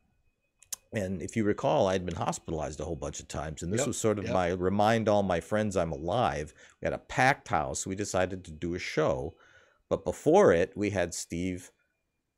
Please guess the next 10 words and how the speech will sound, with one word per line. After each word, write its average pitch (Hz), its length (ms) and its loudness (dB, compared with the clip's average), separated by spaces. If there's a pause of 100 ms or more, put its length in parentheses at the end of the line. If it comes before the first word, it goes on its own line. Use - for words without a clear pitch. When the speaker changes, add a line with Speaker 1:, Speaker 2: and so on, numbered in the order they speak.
(420)
Speaker 1:
hand 113 340 4
out, 104 300 6 (640)
see - 160 0
if 120 100 2
I'm, 107 200 -2
if - 120 -6
I 110 60 6
remember 117 300 0
this 87 200 -4
right, 90 240 2